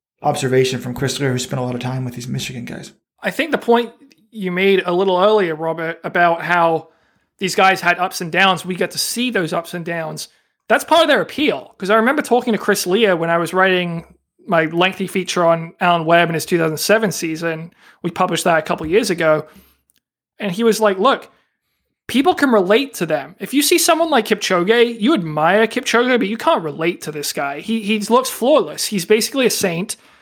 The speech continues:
Speaker 2: He never runs bad. He never has a ha-, bad day. What runner never has a bad day? I mean, it's, it's very, very rare. If you're a serious runner, I know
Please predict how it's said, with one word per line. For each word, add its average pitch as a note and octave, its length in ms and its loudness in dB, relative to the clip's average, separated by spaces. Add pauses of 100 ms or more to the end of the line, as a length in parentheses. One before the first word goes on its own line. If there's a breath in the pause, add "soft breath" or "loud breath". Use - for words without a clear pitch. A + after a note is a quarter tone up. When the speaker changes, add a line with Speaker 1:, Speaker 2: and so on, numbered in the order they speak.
(140 soft breath)
Speaker 2:
He G3 140 0
never A#3+ 280 4
runs G#3 300 4
bad. D#3+ 260 0
He F3+ 80 -2
never G#3 220 2
has G3+ 220 2
a D#3+ 80 -6
ha-, E3+ 200 2
bad D#3 280 0
day. D3 420 -4 (760)
What A3+ 280 4
runner B3 300 6
never A#3 260 4
has G#3+ 180 4
a G#3 60 0
bad G3+ 260 4
day? A3 400 0
I G#3+ 40 -6
mean, A#3+ 160 2
it's, B3+ 400 -6
it's B3 220 -10
very, A3+ 460 2
very G3 240 2
rare. G3 400 0 (440)
If - 160 -10
you're B3+ 180 2
a G#3 140 -2 (260)
serious A#3+ 480 -2
runner, G3+ 420 2
I G#3 100 2
know G#3+ 360 4